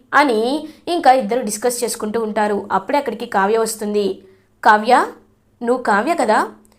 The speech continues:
నీతో నేను ఎప్పటి నుండో మాట్లాడాలనుకుంటున్నాను" అని అంటుంది శ్వేత. "దేని గురించి?" అని అంటుంది కావ్య. "అదే డివోర్స్ గురించి"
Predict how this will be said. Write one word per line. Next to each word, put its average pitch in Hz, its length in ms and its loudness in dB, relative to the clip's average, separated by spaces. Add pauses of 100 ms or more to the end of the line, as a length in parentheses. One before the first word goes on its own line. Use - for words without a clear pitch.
(260)
నీతో 302 260 4
నేను 277 180 4
ఎప్పటి 220 360 0
నుండో 233 200 0
మాట్లాడాలనుకుంటున్నాను" 302 1040 0 (100)
అని 254 140 -2
అంటుంది 220 260 -4
శ్వేత. 220 340 -2 (680)
"దేని 247 280 8
గురించి?" 254 560 -4 (160)
అని 254 140 2
అంటుంది 208 340 0
కావ్య. 208 340 4 (540)
"అదే 294 380 6 (100)
డివోర్స్ 254 420 2
గురించి" 220 460 -6